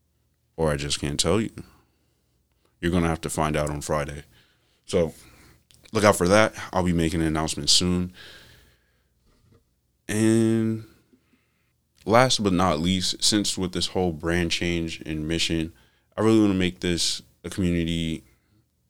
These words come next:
tailored towards serving, ultimately serving others and you guys specifically. So, uh, I wanna be able to promote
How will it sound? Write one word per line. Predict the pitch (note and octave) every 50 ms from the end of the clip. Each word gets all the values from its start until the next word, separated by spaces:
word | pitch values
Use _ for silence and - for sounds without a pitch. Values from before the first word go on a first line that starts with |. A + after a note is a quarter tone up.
| _ _ _ _ _ -
tailored | - G#2 F#2 F2+ F2 D#2+ -
towards | - - F2+ E2 D#2+ - -
serving, | - - E2+ F2 E2+ E2+ E2 D#2+ D#2+ D#2+ D#2 D2 C#2+ - _ _ _ _ _ _ _ _ -
ultimately | G#2+ G#2+ A2+ A2+ G2+ E2+ F2 E2+
serving | - - - F#2 F#2 F2 F2 E2+ D#2 - - - _ _ - _ _ _ _ _ _ _ _ _ _ _ _ _ _ _ -
others | F2 F2+ G2 G2+ G2+ A2 A#2 - - - _ _ _ _ _ _ _ _ _ _ _ _ _ -
and | E2+ E2 E2 D#2+ D#2+ D#2 D2+ E2 - _ _ _ _ _ _ _ _ _ _ _
you | - F#2+ A2 G#2
guys | G2 F2+ E2+ E2
specifically. | - - D#2+ - F#2 F2+ F2+ F2+ D#2 D#2 D#2 D2+ D2 D2 - - _ _ _ -
So, | - - - F2 D#2+ D#2+ D#2+ D#2 D2+ D2 D2 - _ _ _ _ _ _ _ _ _ _ _ _ _ _ _ _ _ _ _ _ _ _ _ _ -
uh, | F#2 F2+ F2 E2 D#2+ D#2+ D2 - -
I | E2
wanna | F2 F2+ F2+ F2+ F2 F2 E2+ E2 - - - _ _ _ -
be | F2+ G#2+ A2+
able | A#2 A#2 A2
to | G#2
promote | - A2 G#2 G#2+ A2 A2 F2+ -